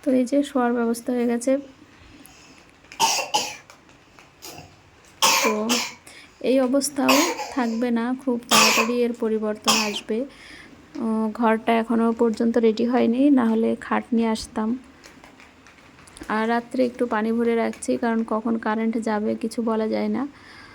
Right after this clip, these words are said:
তো বালতিতে পানিটা ভরে রাখছি, এবারে শুয়ে পড়ব।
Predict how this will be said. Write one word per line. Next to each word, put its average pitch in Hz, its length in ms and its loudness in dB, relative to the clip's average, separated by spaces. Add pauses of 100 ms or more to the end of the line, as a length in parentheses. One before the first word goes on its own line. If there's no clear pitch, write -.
(920)
তো 233 260 0 (200)
বালতিতে 226 520 0
পানিটা 220 380 -2
ভরে 220 260 0
রাখছি, 214 520 -2 (2500)
এবারে 226 300 0
শুয়ে 240 260 0
পড়ব। 233 460 -2